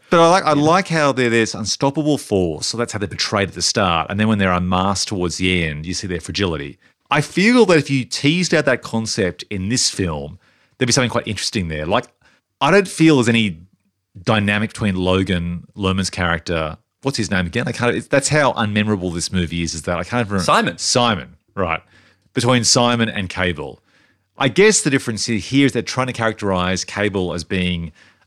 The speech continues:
Speaker 1: a servant to Simon, reluctantly. But I think there's a version of this film where perhaps they work better in harmony. Like, maybe they look after each other. It's like a buddy cop movie in some ways, except one's a digital,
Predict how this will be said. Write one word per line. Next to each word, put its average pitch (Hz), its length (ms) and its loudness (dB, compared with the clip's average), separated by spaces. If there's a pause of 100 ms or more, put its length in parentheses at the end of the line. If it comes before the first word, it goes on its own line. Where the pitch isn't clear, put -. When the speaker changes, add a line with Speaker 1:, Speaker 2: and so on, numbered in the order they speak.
Speaker 1:
a 107 60 -2
servant 98 640 0
to 110 200 0
Simon, 78 500 -4 (240)
reluctantly. 90 720 -6 (480)
But 160 280 2 (260)
I 139 40 -6
think 202 120 2
there's 226 100 0
a 190 40 4
version 147 300 6
of 131 60 0
this 104 100 -4
film 120 240 0
where 113 80 0
perhaps 104 320 -4
they 117 100 0
work 101 440 0 (360)
better 104 340 0
in 98 60 2
harmony. 107 480 -2
Like, 117 220 0
maybe 123 160 2
they 117 60 2
look 101 160 0
after 90 320 0
each 95 120 -2
other. 120 160 4
It's 151 120 -2
like 139 80 0
a 98 40 -4
buddy 98 300 -4
cop - 240 -10
movie 123 380 -4
in 113 80 -6
some 92 240 -4
ways, 98 300 -2
except - 260 -4
one's 92 340 0
a 90 140 -6
digital, 92 640 -2